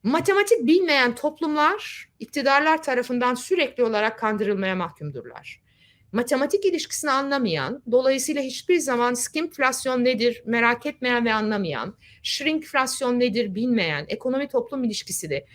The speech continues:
ekonomi iktidar ilişkisini bilmeyen toplumlar sürekli olarak kandırılırlar. O yüzden ver mehteri vesaire, şu, bu,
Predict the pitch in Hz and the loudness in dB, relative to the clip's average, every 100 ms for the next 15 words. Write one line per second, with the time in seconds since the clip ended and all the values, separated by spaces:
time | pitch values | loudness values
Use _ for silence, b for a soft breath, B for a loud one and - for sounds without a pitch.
0 | B B - 269 247 277 247 240 240 277 | B B -2 0 2 0 -2 0 2 2
1 | 285 269 233 - - 214 185 254 277 220 | 2 -4 -6 -6 -4 -4 -2 -2 -2 0
2 | 160 - 269 269 165 156 285 B B - | -2 -2 -6 -6 -8 -2 -2 B B -10
3 | - 359 214 - 165 185 247 - 202 175 | 0 2 2 2 2 2 0 -2 -4 -4
4 | 135 135 131 - - - b b b _ | -8 -10 -12 -14 -20 -20 b b b _
5 | 240 208 190 202 262 247 220 170 - 160 | -4 0 0 2 4 4 2 -2 -2 -2
6 | 190 233 226 208 165 147 170 226 - - | 2 2 2 0 0 0 -2 -4 -6 -8
7 | 233 190 139 160 208 302 b | -2 0 -2 -2 -2 -2 b